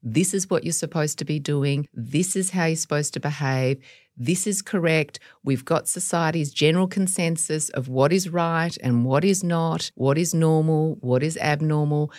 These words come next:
If you want to fit into what is normal and what that general consensus with society is, then you keep doing what you're doing,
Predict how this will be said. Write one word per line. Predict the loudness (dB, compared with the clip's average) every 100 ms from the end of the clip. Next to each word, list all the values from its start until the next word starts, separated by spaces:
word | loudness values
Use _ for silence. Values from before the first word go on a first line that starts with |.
| -20 -16 -10
If | -2
you | 0 4
want | 4
to | 2
fit | 2 0 0
into | -2 -2 -2
what | -2
is | 0
normal | 2 2 2 2 -2 0
and | 0 0
what | 0
that | -2 -2
general | 0 2 2
consensus | -2 -2 0 0 -4 -6
with | -6
society | -4 0 2 2 0 -2
is, | 0 0
then | 0 0
you | 0
keep | 0 -2 0
doing | 2 2
what | 2 0
you're | -2
doing, | 0 0 -2